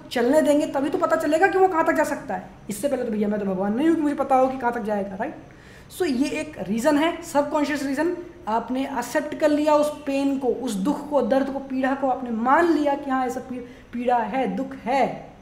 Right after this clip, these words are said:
ठीक है? उसके लिए आप क्यों आपने मान लिया? क्योंकि आप explore करना चाहते हो उस price area को, Right? इसीलिए आप profit run होने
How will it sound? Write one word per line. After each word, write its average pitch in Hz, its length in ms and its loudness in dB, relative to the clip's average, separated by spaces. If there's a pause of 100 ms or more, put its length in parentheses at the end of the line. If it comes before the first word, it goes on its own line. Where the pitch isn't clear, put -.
ठीक 311 140 -4
है? - 260 -4
उसके 269 220 -6
लिए 262 460 2 (160)
आप 262 400 6 (200)
क्यों 359 320 6
आपने 269 200 0
मान 269 140 4
लिया? 294 160 2
क्योंकि 277 220 -4
आप 247 220 2
explore 269 480 2
करना 233 200 0
चाहते 202 380 -2
हो 202 120 -2
उस 233 200 -6
price 196 260 -2 (100)
area 180 260 -4
को, 165 280 -12 (260)
Right? 294 280 6 (100)
इसीलिए 262 280 0
आप 262 100 4
profit 226 420 -2
run 214 120 -2
होने 202 320 -2